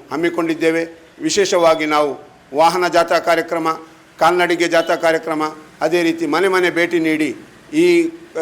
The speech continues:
ಸ-, ಈ ಸಂದೇಶವನ್ನು ತಲುಪಿಸಲಿಕ್ಕೆ ನಮ್ಮ ಕಾರ್ಯಕರ್ತರು ನಿರಂತರವಾಗಿ ಶ್ರಮಿಸುತ್ತಾ ದುಡಿಯುತ್ತಾ ಇದ್ದಾರೆ.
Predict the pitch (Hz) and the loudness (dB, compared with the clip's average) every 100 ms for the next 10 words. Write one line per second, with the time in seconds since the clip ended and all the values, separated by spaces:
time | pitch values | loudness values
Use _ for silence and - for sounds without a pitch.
0 | 147 147 156 165 170 175 185 196 190 175 | -2 -2 -4 0 0 2 0 0 0 0
1 | 170 170 170 175 160 156 156 147 - - | -2 -2 -4 -4 -4 -6 -2 -4 -4 -14
2 | - 147 165 165 139 - - - 170 180 | -12 -6 -2 0 0 -4 -20 -2 2 4
3 | 185 175 143 165 147 - - - - 143 | 2 0 0 -2 -2 -6 -18 -20 -12 -2
4 | 180 190 180 165 165 151 151 - - - | 0 2 2 4 4 2 -4 -8 -20 -20
5 | - 139 165 170 180 139 160 156 175 175 | -16 -4 -2 -2 -2 2 2 2 2 2
6 | 139 175 165 170 175 | 2 0 0 0 -2